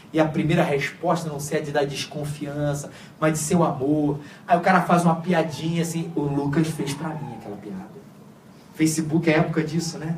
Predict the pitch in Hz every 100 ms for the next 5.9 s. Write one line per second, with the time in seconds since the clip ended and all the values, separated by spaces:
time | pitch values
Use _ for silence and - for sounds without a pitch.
0 | - - - - 151 - 170 185 170 -
1 | - 165 185 170 - 160 - 190 180 175
2 | 170 170 175 165 160 - - - - -
3 | - - - - - - - - - -
4 | 208 214 226 190 190 - - 202 190 -
5 | 226 220 220 208 170 175 214 175